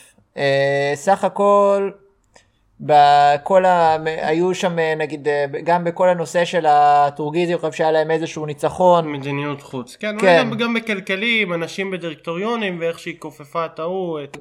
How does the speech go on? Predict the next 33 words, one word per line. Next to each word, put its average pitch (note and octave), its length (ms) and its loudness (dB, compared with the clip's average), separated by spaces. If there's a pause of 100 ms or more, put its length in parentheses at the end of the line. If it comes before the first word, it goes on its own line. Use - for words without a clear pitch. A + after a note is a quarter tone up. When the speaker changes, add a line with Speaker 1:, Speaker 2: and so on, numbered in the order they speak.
(240)
Speaker 1:
אז, F3 160 -2
אה, E3+ 360 2
במקום F#3 360 0
שהמצב G#3 520 2
שיהיה, F3+ 840 2 (120)
שהתרגלנו F3+ 600 0
אליו E3+ 220 2
פה, G3 160 0
שזה D#3+ 240 -6
של, D3+ 260 -4
אה, D3 140 0
אם E3+ 140 -2
יש F3+ 140 -8
ממשלה E3 300 0
מגוונת, E3 480 0
אז D#3 80 2
בסוף E3+ 440 0
אף F#3 240 4
אחד F#3 200 0
לא F#3 100 0
מרוצה, E3 500 -2
ואף E3+ 280 4
אחד F3+ 220 -2
לא E3+ 240 2
מצליח E3 320 -4
לקיים E3 320 0
הבטחות, F#3+ 460 0
אז D3+ 100 -4
שם F#3+ 220 0
אני F#3 140 -4
חושב F3 300 -6
שהם E3+ 280 -4
כן... F3 200 -2